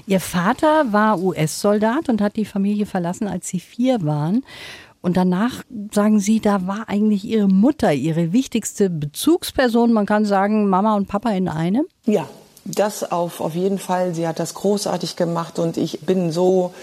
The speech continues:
Speaker 2: dankbar und so stolz, weil sie uns sehr liebevoll großgezogen hat,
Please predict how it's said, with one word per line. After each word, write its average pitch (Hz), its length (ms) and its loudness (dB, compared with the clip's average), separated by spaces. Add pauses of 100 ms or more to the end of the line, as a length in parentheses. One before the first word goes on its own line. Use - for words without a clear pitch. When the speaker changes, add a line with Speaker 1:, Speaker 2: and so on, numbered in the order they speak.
(320)
Speaker 2:
dankbar 170 400 0
und 151 100 2
so 151 100 0
stolz, 160 480 -2
weil 147 160 0
sie 160 160 0
uns 156 480 -4 (960)
sehr 175 320 4
liebevoll 208 580 4
großgezogen 175 840 0
hat, 160 260 -4